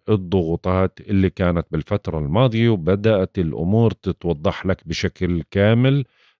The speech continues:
ثقتك بنفسك صارت أكبر، آه، م-، الضغط العام جعل منك شخص جديد ورح تبدأ من جديد.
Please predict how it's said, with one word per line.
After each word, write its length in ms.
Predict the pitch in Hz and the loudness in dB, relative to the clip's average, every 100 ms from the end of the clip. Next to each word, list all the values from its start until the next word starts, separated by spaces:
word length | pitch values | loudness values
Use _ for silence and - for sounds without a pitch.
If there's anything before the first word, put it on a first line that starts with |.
| - | -2
ثقتك 500 | 131 117 98 95 - | -2 0 -2 -4 -4
بنفسك 460 | 82 87 - 90 80 | -4 -2 -4 -6 -8
صارت 440 | - - 90 78 - _ | -10 -4 -2 -4 -8 _
أكبر، 460 | 113 - 123 127 120 - _ _ - | -8 -4 2 2 2 -6 _ _ -2
آه، 240 | 131 131 92 | 2 2 0
م-، 180 | 120 - 123 131 | -2 -2 -2 -2
الضغط 680 | 117 113 117 123 101 _ - - | -2 -2 0 0 -2 _ -14 -2
العام 840 | 104 85 71 101 117 104 85 65 _ | 0 0 0 2 4 2 -2 -6 _
جعل 480 | 87 98 90 104 95 | -4 -2 0 0 0
منك 360 | 95 117 98 - | 0 0 -2 -2
شخص 400 | - 92 - 67 | -4 -6 -8 -14
جديد 540 | 62 71 117 135 113 | -14 -2 2 2 0
ورح 340 | - 95 85 | -4 -4 -6
تبدأ 440 | - 113 85 87 53 | -6 -6 -2 -2 -2
من 300 | 57 95 95 | -4 0 0
جديد. 480 | 80 85 127 107 - | -2 0 2 2 -2